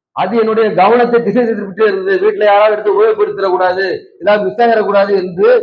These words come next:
ரசூல் ஸல்லல்லாஹு அலைஹி வஸல்லம் கவனம் திசை, மைண்ட் வந்து சேஞ்ச் ஆயிட்டே இருந்திருக்கு. தொழுகை முடிஞ்ச உடனே ரசூலுல்லாஹ் வீட்டுக்கு போய் என்ன பண்ணிருக்கிறாங்க, அந்த ஜ-, ஜக்காத்து பொருளா இருந்த அந்த வெள்ளி கட்டிய இன்னாருக்கு பங்கிட்டு வச்சு கொடுத்துருங்க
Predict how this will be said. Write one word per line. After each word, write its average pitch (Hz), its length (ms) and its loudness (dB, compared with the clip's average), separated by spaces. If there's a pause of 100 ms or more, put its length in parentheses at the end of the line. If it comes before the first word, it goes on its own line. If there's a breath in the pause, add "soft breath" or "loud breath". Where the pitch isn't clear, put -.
(280)
ரசூல் 220 240 0
ஸல்லல்லாஹு 208 240 2
அலைஹி 202 120 -2
வஸல்லம் 202 400 0
கவனம் 226 340 0
திசை, 233 180 -2 (160)
மைண்ட் 226 300 0
வந்து 220 240 -2
சேஞ்ச் 226 260 0
ஆயிட்டே 226 240 2
இருந்திருக்கு. 185 380 -4 (380)
தொழுகை 240 300 0 (120)
முடிஞ்ச 233 320 -2
உடனே 233 200 -2
ரசூலுல்லாஹ் 214 400 0
வீட்டுக்கு 214 260 -2
போய் 214 140 2
என்ன 208 140 -2
பண்ணிருக்கிறாங்க, 190 560 -2 (520)
அந்த 180 140 -6 (140)
ஜ-, 165 260 2
ஜக்காத்து 214 480 0
பொருளா 202 240 2
இருந்த 190 180 0
அந்த 180 140 -4
வெள்ளி 220 240 0
கட்டிய 208 380 0 (500)
இன்னாருக்கு 220 540 2
பங்கிட்டு 214 320 0
வச்சு - 160 -4
கொடுத்துருங்க 202 500 0